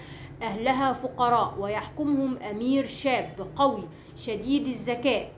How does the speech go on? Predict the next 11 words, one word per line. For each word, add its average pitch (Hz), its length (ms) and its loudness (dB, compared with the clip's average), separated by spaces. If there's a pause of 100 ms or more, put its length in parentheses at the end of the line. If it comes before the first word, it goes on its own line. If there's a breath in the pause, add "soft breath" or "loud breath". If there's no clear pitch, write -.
(280 loud breath)
ولكنه 247 760 2
حزين. 214 580 -2 (340 loud breath)
استدعى 247 680 2
وزيره 214 600 0 (100)
وقال 247 600 2
له: 208 400 0
"أنا 330 240 6
حزين، 226 680 -2
لا 302 300 4
أحد 277 320 0
يزورني 220 720 0